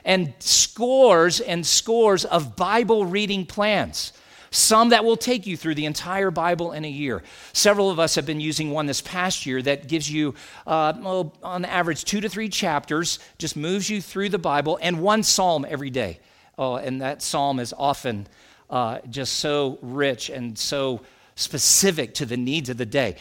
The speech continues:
And a psalm can actually help you get through some of the tougher parts of the Old Testament, like Leviticus, which is a great book and does tell you about Jesus.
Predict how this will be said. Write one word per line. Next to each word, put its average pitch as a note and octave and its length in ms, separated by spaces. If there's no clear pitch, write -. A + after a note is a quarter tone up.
And E3+ 100
a F3 60
psalm A3+ 360
can F#3 140
actually E3+ 280
help F3 240
you E3 100
get D3+ 200
through C#3+ 120
some C3+ 200
of B2+ 60
the C3 60
tougher E3 440
parts F3+ 460
of C3 160
the B2+ 240
Old C#3 240
Testament, D3+ 480
like G#2+ 240
Leviticus, C3+ 720
which A2 220
is B2 120
a B2+ 60
great C#3 360
book D#3 240
and A2+ 160
does B2+ 240
tell D#3+ 200
you E3 140
about D#3+ 280
Jesus. E3+ 580